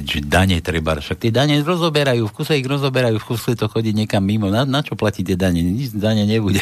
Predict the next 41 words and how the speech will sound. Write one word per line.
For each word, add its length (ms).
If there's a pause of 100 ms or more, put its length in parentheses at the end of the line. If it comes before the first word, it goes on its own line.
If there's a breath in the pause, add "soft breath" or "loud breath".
(120)
<laughs> 100
rozumného. 480 (400 loud breath)
To 80
proste 320
vidí, 240
že 80
to 160
je 80
organizovaná 640
zločinecká 480
skupina. 480 (160 soft breath)
Rozobrať 720
všetko, 240
čo 160
tu 80
máme, 320
a 240 (880)
nabaliť 400
sa. 160 (680 loud breath)
Potom, 320
ja 80
neviem, 240
nejaké, 320
nejaké 320
nariadenia 480
teraz 240
v 80
tom, 160
tom 160 (160)
očkovaniu 640
alebo, 400
alebo 240
k 160
tým 240
kontrolám 400
na 160
hraniciach. 480
No 160
čo, 240
no 80
tak 320